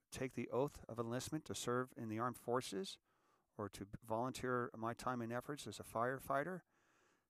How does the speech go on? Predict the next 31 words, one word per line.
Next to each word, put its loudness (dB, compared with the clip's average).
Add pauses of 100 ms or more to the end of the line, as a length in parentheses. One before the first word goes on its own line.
(140)
thank 4
you. -4 (760)
Thank 0
you 2
for 4
allowing 4
me 2
to 4
serve. 2
And, -2
and -2
as -4
busy 2
as 4
you 2
are 8
in -2
these -2
trying 0
times, 0
and -4 (680)
again, 0
ups 4
and -2
downs, 2 (540)
you -2
know, -2
uh, -2
uh, -4
sometimes -4
you -4